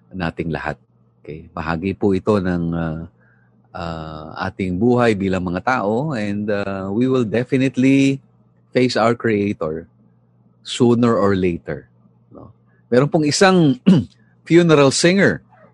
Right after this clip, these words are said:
Ang trabaho niya po'y kumakanta siya sa mga lamay at mga libing. Siya po'y nagmamadali,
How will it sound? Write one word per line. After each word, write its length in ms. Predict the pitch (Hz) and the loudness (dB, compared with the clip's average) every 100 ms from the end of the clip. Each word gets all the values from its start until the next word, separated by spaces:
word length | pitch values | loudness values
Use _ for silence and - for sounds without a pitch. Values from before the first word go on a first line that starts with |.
| _ | _
Ang 160 | 113 110 | -6 -2
trabaho 480 | 120 120 123 135 | 0 4 4 4
niya 160 | 131 131 | 4 2
po'y 240 | 156 139 | 0 -2
kumakanta 560 | 113 117 117 123 113 117 | 0 0 0 0 -2 -2
siya 160 | 127 117 | -2 -2
sa 160 | 107 | -4
mga 400 | 95 90 90 87 | -6 -4 -4 -4
lamay 640 | 85 92 90 113 151 104 - _ - | 0 0 2 2 2 2 -2 _ -14
at 100 | 98 92 | -10 -6
mga 160 | 87 | -4
libing. 340 | 85 82 98 82 _ _ _ _ _ _ _ _ | -2 -2 -2 -4 _ _ _ _ _ _ _ _
Siya 160 | - - | -8 0
po'y 160 | 139 | 2
nagmamadali, 800 | 143 139 151 156 170 214 170 156 | 2 2 2 2 4 4 4 2